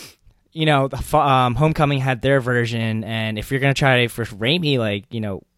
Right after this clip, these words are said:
I'm kinda curious how he'd do his interpretation of Vulture, 'cause I remember playing the Spider-Man game, and Vulture was in the f-, P S two game, and he looked like the comic book, green feathers and everything, and I was just like, "Oh,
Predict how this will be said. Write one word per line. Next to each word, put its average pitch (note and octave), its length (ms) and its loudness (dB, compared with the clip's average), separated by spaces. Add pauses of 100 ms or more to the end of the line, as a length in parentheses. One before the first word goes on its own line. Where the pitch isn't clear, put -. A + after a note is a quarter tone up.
(140)
I'm A#2+ 100 -2
kinda C3 200 0
curious A#2+ 220 0
how A2+ 140 0
he'd A#2+ 280 -2
do C#3 100 6
his C3+ 140 6
interpretation D3 640 0
of C#3+ 80 2
Vulture, D#3 460 4
'cause D3+ 220 8
I D3+ 120 12
remember G3 260 10
playing D3 220 8
the B2+ 60 4
Spider-Man C3 480 8
game, A2+ 340 8
and G#2 160 4
Vulture C3+ 380 10
was B2 140 8
in C3 260 6
the C3 60 8
f-, - 340 -4
P B2+ 120 2
S C3 220 0
two C3+ 120 2
game, D3 340 2 (500)
and A2+ 160 -2
he D3 180 10
looked D3+ 200 10
like C#3+ 160 6
the B2 60 -2
comic A#2+ 360 2
book, A#2 260 0
green A#2 300 0
feathers A2 600 2
and G#2 100 -2
everything, G#2+ 640 0
and G#2 100 0
I - 20 0
was A2 100 -2
just - 80 -6
like, A#2 120 -4
"Oh, F#2+ 300 -4